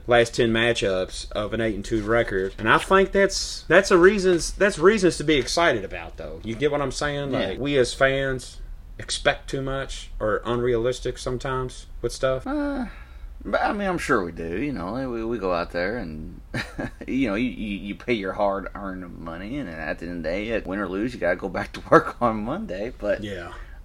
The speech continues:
Speaker 2: um,
Speaker 1: I mean, it, it, it really is. The longest win streak Louisville's had in the overall series, their games against Syracuse, is four games,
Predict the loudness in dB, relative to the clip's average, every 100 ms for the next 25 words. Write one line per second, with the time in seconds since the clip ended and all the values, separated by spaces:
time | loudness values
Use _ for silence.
0 | -2 0 2 -2 -6 -10 -12 -10 -10 -8
1 | -10 -10 -10 -8 -6 -4 -4 -4 -4 -2
2 | 2 6 8 10 8 6 2 2 2 2
3 | 4 2 2 2 4 6 6 6 4 -2
4 | -16 -10 -2 0 2 6 8 8 8 6
5 | 4 4 6 6 2 2 2 4 4 2
6 | 0 -2 6 6 6 0 -2 -2 -6 2
7 | 2 2 0 0 -4 -6